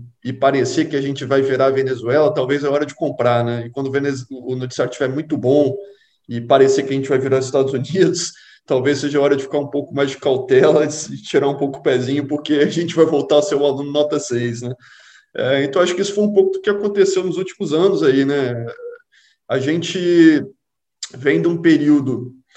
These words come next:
né, e, e esse é um período muito longo, tá? Em que o, o investidor, ele não precisava nem conhecer esses conceitos que a gente tá falando aqui hoje de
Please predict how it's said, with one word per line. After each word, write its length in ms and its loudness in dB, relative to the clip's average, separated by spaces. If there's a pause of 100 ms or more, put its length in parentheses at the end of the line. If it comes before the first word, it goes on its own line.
(200)
né, 600 -6
e, 260 -10
e 60 0
esse 180 0
é 40 -2
um 60 -4
período 360 -2
muito 260 -4
longo, 340 -4
tá? 300 -6 (100)
Em 80 -10
que 220 -10
o, 720 -4
o 460 -16
investidor, 640 0
ele 120 6
não 120 2
precisava 1040 0
nem 260 -4
conhecer 640 -2
esses 280 -4
conceitos 640 -4
que 80 -8
a 60 -4
gente 260 -4
tá 120 0
falando 400 -2
aqui 180 -6
hoje 360 0
de 320 -2